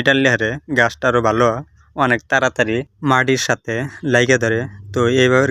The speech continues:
গাছ গাড়বেন, একটা গাছ নষ্ট হবো না। তো হঠাৎ একটা দুইটা গাছ মরে, তো তাছাড়া একটা গাছ নষ্ট হয় না। তো তাড়াতাড়ি মাটির সাথে লেগে ধরে, অনেক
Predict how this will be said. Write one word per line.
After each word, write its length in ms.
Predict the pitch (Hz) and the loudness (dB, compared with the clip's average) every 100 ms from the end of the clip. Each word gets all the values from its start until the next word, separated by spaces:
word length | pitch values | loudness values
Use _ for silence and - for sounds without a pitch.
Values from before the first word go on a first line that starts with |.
| 123 | 0
গাছ 140 | 120 127 | 0 0
গাড়বেন, 280 | 127 117 131 135 - 135 | 0 0 -4 -6 -2 -2
একটা 220 | - 123 117 | 0 -2 2
গাছ 140 | 120 - 123 | 0 0 -2
নষ্ট 180 | 123 - 120 | -2 -2 -2
হবো 120 | 113 117 | -2 -2
না। 60 | 123 - _ | -6 -10 _
তো 80 | 139 117 104 | -2 -2 0
হঠাৎ 260 | 117 156 - 170 | 0 -2 -2 0
একটা 220 | 160 - 139 131 | 0 0 -2 2
দুইটা 200 | 135 135 127 | 2 4 2
গাছ 140 | 127 - 127 | -2 0 0
মরে, 260 | 117 110 113 - - - - - | 0 -2 -6 -12 -20 -20 -20 -6
তো 80 | 127 117 113 113 - | 0 0 0 -2 -2
তাছাড়া 340 | 127 120 - 123 | -2 0 0 0
একটা 160 | - 120 | 0 0
গাছ 140 | 113 110 123 | 0 -2 -4
নষ্ট 200 | 123 - 113 | -6 -6 -8
হয় 100 | 110 | -6
না। 60 | 113 123 _ | -6 -10 _
তো 60 | 123 - | -12 -4
তাড়াতাড়ি 380 | 123 120 - 120 120 | 0 0 -2 -4 -2
মাটির 200 | 123 120 | -2 -4
সাথে 140 | - 123 | -6 -2
লেগে 180 | 127 131 120 | 0 2 2
ধরে, 160 | 117 143 - - - - 135 | 0 -2 -8 -20 -20 -4 -2
অনেক 180 | 123 | -2